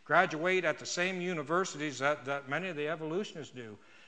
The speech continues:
But our people, uh, believe in God's word as taking the authority over man. Um, for instance, I'm gonna ask you guys a question. You, you, you tell me this. I often ask boys and girls this. Has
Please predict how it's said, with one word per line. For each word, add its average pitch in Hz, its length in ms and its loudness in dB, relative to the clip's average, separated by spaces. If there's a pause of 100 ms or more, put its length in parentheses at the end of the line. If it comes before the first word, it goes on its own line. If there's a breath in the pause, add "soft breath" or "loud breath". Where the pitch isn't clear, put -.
(120 loud breath)
But 131 140 -4
our 165 120 6
people, 156 520 -4
uh, 127 180 -4
believe 131 380 -6
in 131 100 -10
God's 143 320 -4
word 131 380 -4
as 110 80 -12
taking 123 320 -10
the 117 100 -6
authority 131 480 -4
over 147 340 0
man. 160 340 2 (680 loud breath)
Um, 127 360 2 (300)
for 175 220 6
instance, 175 280 0
I'm 180 160 4
gonna 190 220 4
ask 180 240 2
you 180 60 -6
guys 175 320 4
a - 20 -6
question. 151 480 -2
You, 139 140 -8 (100)
you, 143 240 -6
you 151 80 -6
tell 156 220 -4
me 147 100 -4
this. 143 320 -4 (260)
I 127 80 -6
often 156 360 -2
ask 139 240 0
boys 131 280 -4
and 117 100 -10
girls 123 280 -2
this. - 280 -16 (480 loud breath)
Has 160 260 6